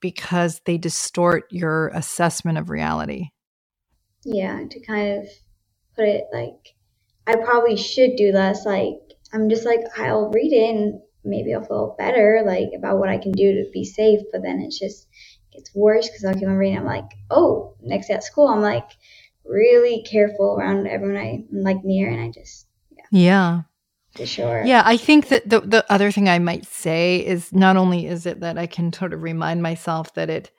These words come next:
Speaker 1: it feels much more possible than in fact it's reality. But I think the other thing is that there are things that I can do to protect myself. I can be aware if there's some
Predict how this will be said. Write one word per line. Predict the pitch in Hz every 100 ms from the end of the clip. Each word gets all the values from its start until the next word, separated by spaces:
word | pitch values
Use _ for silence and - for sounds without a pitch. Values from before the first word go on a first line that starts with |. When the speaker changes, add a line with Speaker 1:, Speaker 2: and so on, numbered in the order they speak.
| _ _
Speaker 1:
it | 185 175
feels | _ 196 196 190 170
much | 175 175 -
more | 170 160
possible | - 165 - 165 160 147 - 170
than | 170
in | 160
fact | 165 165 151 139 - - - _ _ _ _ _ _ _ _ _ _ _ -
it's | 165 -
reality. | 170 175 180 180 170 - - -
But | - 254
I |
think | 285
the | 254 -
other | 175 214
thing | 214 226 214
is | 190 196 190
that | 175 180 175 _ _
there | - 196
are | 190
things | - 196 202 185
that | 170
I | 165 165
can | - 175 165
do | 156 170 170 170 160 - _ _ _ -
to | 165
protect | - 180 175 165
myself. | 170 156 156 135 -
I | 139
can | 165 175 170
be | 175 180
aware | 175 165 156 156 156 175 - _ _ _
if | 170 165 -
there's | 170 160
some | - 175 165 165